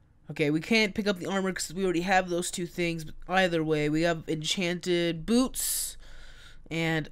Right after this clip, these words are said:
pretty, in-, chain melt, uh,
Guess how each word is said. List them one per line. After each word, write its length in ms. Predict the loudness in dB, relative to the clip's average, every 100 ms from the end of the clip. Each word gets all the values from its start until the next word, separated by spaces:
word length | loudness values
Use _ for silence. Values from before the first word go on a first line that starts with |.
| -12
pretty, 240 | -2 0 2
in-, 180 | 0 -4 -14 -20 -20 -14 -2
chain 920 | 0 2 2 0 2 2 2 0 4
melt, 760 | 6 6 4 0 0 -2 -6 -10 -14 -12 -2
uh, 800 | 0 2 2 2 0 0 0